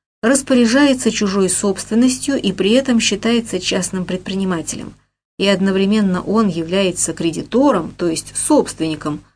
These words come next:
по отношению к предпринимателю-должнику. Имеют место и другие варианты, которые выглядят нелепо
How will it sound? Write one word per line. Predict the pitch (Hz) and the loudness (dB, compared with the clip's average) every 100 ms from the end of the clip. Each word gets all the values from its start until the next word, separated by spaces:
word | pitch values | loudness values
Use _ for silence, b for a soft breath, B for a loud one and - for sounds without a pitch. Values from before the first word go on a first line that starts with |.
| _ _ | _ _
по | 208 | 0
отношению | 208 202 185 - 254 269 254 247 | 0 0 0 0 0 2 4 2
к | 208 - - | -2 -10 -2
предпринимателю-должнику. | 220 220 202 190 185 185 214 208 196 180 185 165 170 170 - - - _ _ _ _ _ _ _ _ _ | 0 0 -2 0 0 0 0 -2 -2 0 0 0 -2 -4 -6 -10 -10 _ _ _ _ _ _ _ _ _
Имеют | 208 247 359 359 | 4 6 6 6
место | 233 294 294 285 | 4 2 2 0
и | |
другие | 240 220 165 180 175 | 2 2 0 0 2
варианты, | 175 175 170 170 170 180 | 2 2 0 -2 -2 -4
которые | - 185 175 180 170 165 | -4 -6 -2 0 0 -2
выглядят | 175 185 180 170 165 | 0 0 0 -2 -6
нелепо | 165 175 254 254 160 | -4 0 0 -2 -8